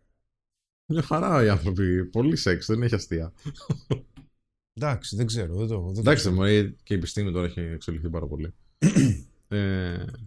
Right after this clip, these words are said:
Speaker 1: μεγάλος φόβος που έχουν οι άνθρωποι, βασικά πρέπει να είναι ο δεύτερος μεγαλύτερος φόβος, μετά το θάνατο. Είναι το public speaking, να μιλάς δημόσια.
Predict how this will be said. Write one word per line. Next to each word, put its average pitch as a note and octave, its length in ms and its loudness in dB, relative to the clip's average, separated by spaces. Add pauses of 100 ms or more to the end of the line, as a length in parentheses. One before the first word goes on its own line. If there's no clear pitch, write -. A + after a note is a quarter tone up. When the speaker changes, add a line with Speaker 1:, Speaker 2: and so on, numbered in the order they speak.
(380)
Speaker 1:
μεγάλος A#2 520 6
φόβος A#2+ 280 2
που - 80 -2
έχουν A2+ 200 2
οι G2 40 2
άνθρωποι, F#2 500 -2 (1600)
βασικά F#2+ 280 0
πρέπει A#2 180 4
να A2+ 100 2
είναι A#2+ 80 2
ο A2+ 60 4
δεύτερος G2+ 340 2
μεγαλύτερος E2+ 480 0
φόβος, E2+ 460 -6
μετά G2 140 -4
το G#2 80 -2
θάνατο. F2+ 360 -4 (680)
Είναι A#2+ 180 -2
το A2 200 2
public A#2 240 4 (120)
speaking, F#2 260 -2
να E2+ 100 -4
μιλάς F2+ 300 2
δημόσια. F#2+ 440 -6